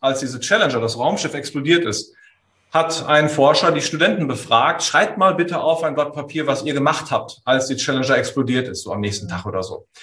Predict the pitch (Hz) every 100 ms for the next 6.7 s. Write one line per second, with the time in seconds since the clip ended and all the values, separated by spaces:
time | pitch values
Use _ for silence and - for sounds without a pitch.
0 | - - - - 180 190 247 247 - 160
1 | 156 - 123 131 202 269 277 - _ -
2 | 120 131 117 131 160 214 233 151 156 151
3 | 131 127 127 - - 131 - - _ _
4 | _ 147 151 165 165 - - _ _ -
5 | 247 285 123 123 123 104 95 - - 185
6 | 233 208 196 143 165 170 -